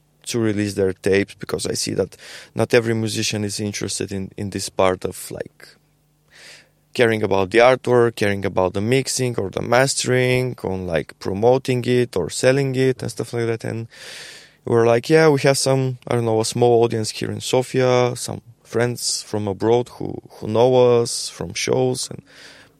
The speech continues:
maybe we can do it." And it slowly, slowly grew. And, like, Amek is, is in no way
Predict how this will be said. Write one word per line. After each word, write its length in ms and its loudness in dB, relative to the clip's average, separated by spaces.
maybe 240 0
we 100 -2
can 180 -6
do 140 2
it." 120 0
And 140 -2
it 220 -6
slowly, 560 0
slowly 440 -2
grew. 480 0
And, 80 0
like, 180 2
Amek 440 -2
is, 460 -4
is 520 -2
in 300 -2
no 480 2
way 520 2